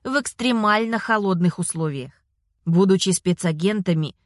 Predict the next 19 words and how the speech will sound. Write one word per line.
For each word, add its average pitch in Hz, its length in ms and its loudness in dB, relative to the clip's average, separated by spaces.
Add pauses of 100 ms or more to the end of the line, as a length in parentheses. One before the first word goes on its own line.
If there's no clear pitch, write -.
(160)
мы 262 200 2
обязаны 247 540 0
были 247 300 0
постоянно 220 760 0
держать 196 460 0
кольцо 240 520 -2
вокруг 180 460 0 (200)
охраняемого 185 920 2
объекта, 196 540 -2
где 170 240 -2
бы 233 140 0
то 262 140 -4
ни 262 180 -2
было, 160 340 0 (300)
на 277 200 -2
гонках 202 580 0 (200)
или - 180 2
в - 80 -2
помещении 208 880 0